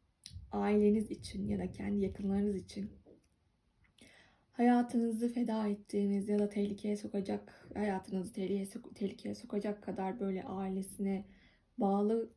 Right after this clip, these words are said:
kaldığınız bir, e, yaşam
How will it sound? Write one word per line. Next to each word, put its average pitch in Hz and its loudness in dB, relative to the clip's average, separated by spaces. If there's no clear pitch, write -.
kaldığınız 196 0
bir, 180 -4
e, - -10
yaşam 190 -2